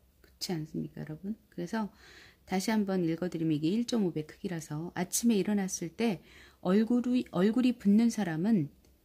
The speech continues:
굳이 수분을 섭취할 필요가 없다.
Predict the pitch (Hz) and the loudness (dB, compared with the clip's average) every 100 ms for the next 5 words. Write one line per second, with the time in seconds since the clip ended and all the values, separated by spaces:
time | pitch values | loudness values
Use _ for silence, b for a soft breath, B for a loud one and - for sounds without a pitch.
0 | _ _ - 214 190 175 147 156 - 262 | _ _ -6 -4 -2 -2 -2 -6 -6 0
1 | 277 269 277 269 285 - 277 254 - 190 | 4 4 4 0 -6 -8 -6 -6 -6 -6
2 | 190 165 - - 151 | -6 -10 -10 -10 -10